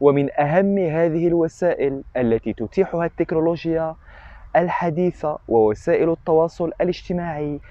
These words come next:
هي هذه الأداة بالضبط بالخصوص،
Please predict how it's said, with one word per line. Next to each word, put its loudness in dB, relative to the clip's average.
هي 6
هذه 0
الأداة 0
بالضبط 0
بالخصوص، 0